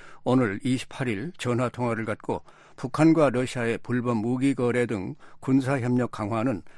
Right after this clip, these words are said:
한반도는 물론 국제사회의 평화와 안정에 심각한 위협이라는 데 인식을 같이 하고 국제사회와 공조해 엄정히 대처해 나가기로 했다고 한국 국방부가 밝혔습니다.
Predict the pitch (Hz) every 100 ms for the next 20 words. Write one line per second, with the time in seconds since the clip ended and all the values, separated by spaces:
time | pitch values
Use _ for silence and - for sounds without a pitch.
0 | - - - 135 135 139 143 151 131 123
1 | 95 98 - 120 - 135 120 120 110 123
2 | 127 135 - 143 131 123 107 107 117 104
3 | - - - - 143 135 123 147 139 131
4 | 131 120 113 107 107 113 85 - 117 117
5 | - 131 110 - 113 117 90 - - -
6 | - 135 - 151 139 135 135 147 156 120
7 | 117 123 113 90 - - - 117 120 143
8 | 143 110 113 - 113 120 107 107 107 107
9 | 101 110 - 104 87 - - - - 120
10 | 101 98 113 - 113 104 101 95 113 104
11 | 101 110 85 -